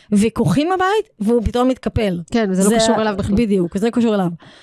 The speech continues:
Speaker 1: אה, אגב, מוקה, שאני אפילו, נגיד, אה, אה, יותר קולנית בטלפון, היא כזה,
Speaker 2: מתכווצת.
Speaker 1: <laughs> "מה קורה?
Speaker 2: כן.
Speaker 1: על מי את צועקת?"
Speaker 2: כן, זה ממש משפיע עליהם.
Speaker 1: או שאני בסטרס, בלי קשר לצעקות, גם אני מרגישה את זה,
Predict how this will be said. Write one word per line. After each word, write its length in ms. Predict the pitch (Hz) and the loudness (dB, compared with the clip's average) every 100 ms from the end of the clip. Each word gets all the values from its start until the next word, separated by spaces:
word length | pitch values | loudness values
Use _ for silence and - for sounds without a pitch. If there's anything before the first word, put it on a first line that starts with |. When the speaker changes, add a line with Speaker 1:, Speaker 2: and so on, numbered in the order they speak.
| - _ - | -20 _ -4
Speaker 1:
אה, 220 | 208 190 | -2 0
אגב, 220 | 214 196 180 | -2 -2 0
מוקה, 380 | 202 226 208 190 | 0 0 -2 -2
שאני 420 | - 185 185 185 | 0 0 2 2
אפילו, 380 | - 233 233 226 | 0 0 0 0
נגיד, 340 | 208 202 185 | 0 -2 -2
אה, 40 | 196 | -2
אה, 800 | 190 190 196 190 185 185 180 196 | -2 -2 -2 0 0 0 0 -2
יותר 240 | - 220 | -2 -4
קולנית 380 | - 247 214 233 | -2 -2 0 -2
בטלפון, 600 | - 220 277 - 185 175 - | -2 -2 -2 -2 0 -2 -2
היא 360 | 202 196 190 | -2 0 -2
כזה, 260 | 180 165 190 165 - | -4 -4 -2 -4 -4
Speaker 2:
מתכווצת. 640 | 190 - 294 185 190 180 | -4 0 -2 0 -4 -4
Speaker 1:
<laughs> 40 | 180 | -6
"מה 20 | - - | -8 -4
קורה? 260 | 220 202 175 - | -2 0 -2 -4
Speaker 2:
כן. 200 | - 202 196 | -2 -2 0
Speaker 1:
על 60 | 226 | 0
מי 140 | 240 | 0
את 60 | 359 | -2
צועקת?" 360 | - 214 220 175 180 | 0 -2 0 -4 -4
Speaker 2:
כן, 220 | 214 240 196 - 277 - | -4 -4 -6 -6 -6 -4
זה 80 | |
ממש 280 | 190 180 202 | -6 -4 -8
משפיע 300 | 240 - 190 | -10 -10 -12
עליהם. 200 | 185 185 180 - | -12 -14 -10 -2
Speaker 1:
או 160 | 202 | 0
שאני 180 | 190 202 | 2 0
בסטרס, 680 | 202 202 185 240 403 - - | 0 0 -2 -2 -2 -2 0
בלי 200 | 208 285 | 0 0
קשר 260 | 277 220 202 | -2 -2 -2
לצעקות, 540 | 180 180 160 180 180 | -2 -4 -4 -4 -2
גם 120 | 233 | -2
אני 80 | 302 | 0
מרגישה 440 | 226 180 175 180 175 | 0 0 0 0 -2
את 60 | |
זה, 120 | 208 | -2